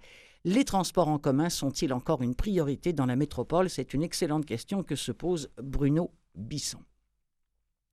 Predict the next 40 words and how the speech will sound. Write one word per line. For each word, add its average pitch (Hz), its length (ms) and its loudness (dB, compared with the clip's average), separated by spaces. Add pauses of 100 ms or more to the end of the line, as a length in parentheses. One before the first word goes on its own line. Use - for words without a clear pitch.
(880)
La 139 80 2
Société 247 400 4
de - 40 0
transport 214 380 4
de 185 80 6
Montréal, 170 460 4
donc, 185 220 0
n'a 135 120 2
pas 160 140 2
assez 143 180 0
d'autobus, 135 500 -2
on 143 60 2
vient 151 180 2
de 131 80 0
le 127 120 0
dire. 107 320 -6
Les 180 240 4
usagers 220 400 4
qui, 202 160 4
au 180 80 4
cours 214 200 2
des 165 120 2
derniers 165 340 2
mois, 120 320 -2
ont 160 160 2
cru 202 220 2
remarquer 156 480 0
des 139 180 0
écarts 127 300 -2
inhabituels 131 640 0
entre 123 240 -4
les 117 100 0
passages 131 380 -2
des 113 180 -4
autobus 117 540 -6
ou 120 60 0
qui 139 180 2
avaient 135 120 4
l'impression 165 600 2
d'attendre, 139 480 2